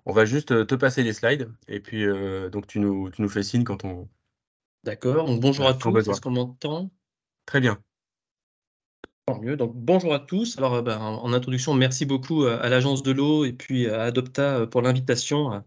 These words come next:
Speaker 2: à partager le cadre, euh, sanitaire et réglementaire des eaux de pluie. Euh, alors, juste me présenter en une seconde. Donc, je suis Nicolas Reynaud. Donc, moi, je suis ingénieur sanitaire à, à l'A R S Grand Est,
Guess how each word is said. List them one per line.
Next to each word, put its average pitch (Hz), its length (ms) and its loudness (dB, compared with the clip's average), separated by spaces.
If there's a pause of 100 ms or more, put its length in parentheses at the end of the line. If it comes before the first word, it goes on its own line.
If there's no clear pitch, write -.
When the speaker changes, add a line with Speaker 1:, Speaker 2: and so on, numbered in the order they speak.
(420)
Speaker 2:
à 127 80 0
partager 156 480 2
le 135 120 4
cadre, 151 340 0
euh, 120 200 2
sanitaire 151 420 0
et 135 40 0
réglementaire 143 520 -2
des 139 220 -6
eaux 131 60 -2
de 127 80 -8
pluie. 175 380 -6 (920)
Euh, 120 340 4
alors, 131 240 2
juste 170 220 -6
me 151 80 0
présenter 151 300 -2
en 143 100 4
une 160 100 4
seconde. 165 480 2
Donc, 131 220 2
je 127 60 -2
suis 131 80 -2
Nicolas 143 280 2
Reynaud. 151 400 4
Donc, 131 160 -4
moi, 147 80 0
je 139 100 -2
suis 139 160 -2
ingénieur 143 320 4
sanitaire 147 520 2
à, 113 120 2
à 117 180 -2
l'A 123 80 4
R 123 180 2
S 131 140 0
Grand 127 280 0
Est, 165 380 -2